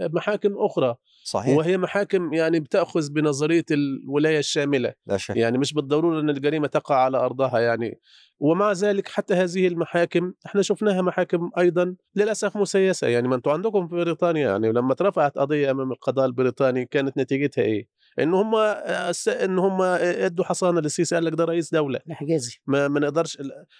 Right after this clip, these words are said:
Speaker 1: ما
Speaker 3: قبل
Speaker 1: هم،
Speaker 3: منه
Speaker 1: ما
Speaker 3: ادوا
Speaker 1: هم
Speaker 3: حصانة
Speaker 1: شا-،
Speaker 3: لمحمود
Speaker 1: السيسي،
Speaker 3: حجازي،
Speaker 1: السيسي
Speaker 3: حصانة
Speaker 1: قال لك: "ده رئي-"
Speaker 3: خاصة.
Speaker 1: نعم.
Speaker 3: هو بعد
Speaker 1: دي حاجة
Speaker 3: كده
Speaker 1: تاني.
Speaker 3: كان ادوا
Speaker 1: حاجة،
Speaker 3: حصانة خاصة
Speaker 1: دي
Speaker 3: لمحمود
Speaker 1: الدولة،
Speaker 3: حجازي.
Speaker 1: الدولة
Speaker 3: آه،
Speaker 1: البريطانية،
Speaker 3: الدولة.
Speaker 1: دي حاجة تاني. ما أنا هقولها. إنما هم لما اترفعت القضية على السيسي و-،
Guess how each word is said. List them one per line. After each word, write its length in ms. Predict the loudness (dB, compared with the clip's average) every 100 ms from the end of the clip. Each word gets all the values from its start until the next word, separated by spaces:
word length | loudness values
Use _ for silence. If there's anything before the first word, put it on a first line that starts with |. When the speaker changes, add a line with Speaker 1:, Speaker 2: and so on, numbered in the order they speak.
| _
Speaker 1:
ما 100 | 2
Speaker 3:
قبل 120 | 4
Speaker 1:
هم، 60 | 4
Speaker 3:
منه 200 | 2 2
Speaker 1:
ما 100 | 0
Speaker 3:
ادوا 100 | 2
Speaker 1:
هم 120 | 0
Speaker 3:
حصانة 100 | 2
Speaker 1:
شا-، 100 | 2
Speaker 3:
لمحمود 220 | 0 -4
Speaker 1:
السيسي، 240 | -4 -2 0
Speaker 3:
حجازي، 400 | 0 -2 -4 -4
Speaker 1:
السيسي 340 | -4 -2 0
Speaker 3:
حصانة 200 | 0 2
Speaker 1:
قال 20 | 2
لك: 60 |
"ده 120 | 2
رئي-" 20 | 0
Speaker 3:
خاصة. 180 | -4 -10 _
Speaker 1:
نعم. 260 | -4 -4 -6 _ _ -2
Speaker 3:
هو 220 | 0 0
بعد 140 | 0 0
Speaker 1:
دي 80 | 2
حاجة 140 | 2
Speaker 3:
كده 100 | 2
Speaker 1:
تاني. 340 | 2 2 2
Speaker 3:
كان 120 | 0 2
ادوا 40 | 0
Speaker 1:
حاجة، 40 | -2
Speaker 3:
حصانة 260 | -4 -4
خاصة 320 | -2 -6 -4 0
Speaker 1:
دي 40 |
Speaker 3:
لمحمود 160 | 2 2 4
Speaker 1:
الدولة، 240 | 4 4
Speaker 3:
حجازي. 220 | 0 -2
Speaker 1:
الدولة 280 | 0 2 4
Speaker 3:
آه، 40 | 2
Speaker 1:
البريطانية، 720 | 0 -2 0 2 2 2 0
Speaker 3:
الدولة. 160 | -4
Speaker 1:
دي 100 | -4
حاجة 240 | -2 -4 0
تاني. 260 | 0 2
ما 80 | 0
أنا 120 | -2
هقولها. 340 | 0 0 0 -10 _ -20 _
إنما 240 | 0 2 2
هم 240 | 0 2
لما 400 | 0 2 0 -2
اترفعت 380 | 0 2 2 0
القضية 380 | 0 2 2 2
على 160 | 2 0
السيسي 440 | -2 -4 -2
و-، 60 | 0